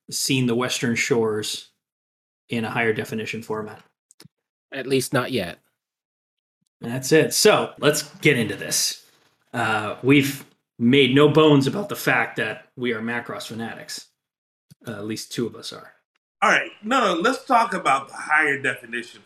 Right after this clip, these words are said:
Speaker 3: format.
Speaker 1: Sure.
Speaker 3: I think that Macross Plus is one of the, especially from the, um, from the vintage standpoint,
Speaker 1: Mm-hmm.
Speaker 3: I love the definition in Macross Plus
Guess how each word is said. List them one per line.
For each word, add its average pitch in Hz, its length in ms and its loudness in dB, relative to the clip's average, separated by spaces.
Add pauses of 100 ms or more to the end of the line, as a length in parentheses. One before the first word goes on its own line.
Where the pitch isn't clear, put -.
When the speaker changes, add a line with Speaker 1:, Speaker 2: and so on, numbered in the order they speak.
Speaker 3:
format. 95 460 -16 (540)
Speaker 1:
Sure. 233 380 0 (240)
Speaker 3:
I 240 260 4
think 190 580 -8
that 139 160 -6
Macross 147 800 2
Plus - 520 -8
is 135 300 -4
one 131 240 -6
of 120 320 -10
the, 123 480 -4
especially 180 460 0
from 139 320 0
the, 127 200 2
um, 110 500 -2 (460)
from 151 140 2
the 143 160 6
vintage 160 480 4
standpoint, 120 560 -2 (160)
Speaker 1:
Mm-hmm. 117 240 -6
Speaker 3:
I 127 180 2
love 147 960 -2 (380)
the - 80 -20
definition 120 920 -6 (580)
in 117 180 -6
Macross - 500 -18
Plus - 500 -8